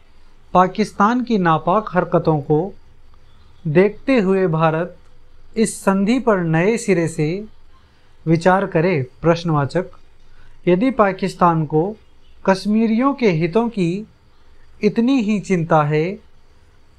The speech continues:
तो फिर वह अपने अवैध कब्जे वाले कश्मीर के लोगों का दमन क्यों कर रहा है? प्रश्नवाचक। सवाल यह भी है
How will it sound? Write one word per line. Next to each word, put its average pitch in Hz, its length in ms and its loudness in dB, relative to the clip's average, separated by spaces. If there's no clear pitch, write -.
तो 262 140 6
फिर 214 260 2
वह 175 440 -2
अपने 226 440 0
अवैध 185 520 0
कब्जे 160 320 2
वाले 151 440 -2
कश्मीर 202 480 0
के 226 180 2
लोगों 170 360 0
का 165 380 -2
दमन 180 560 0
क्यों 247 180 4
कर 196 180 0
रहा 151 340 0
है? 165 240 -2
प्रश्नवाचक। 156 840 -4
सवाल 175 640 0
यह 185 300 2
भी 190 260 -2
है 156 320 -2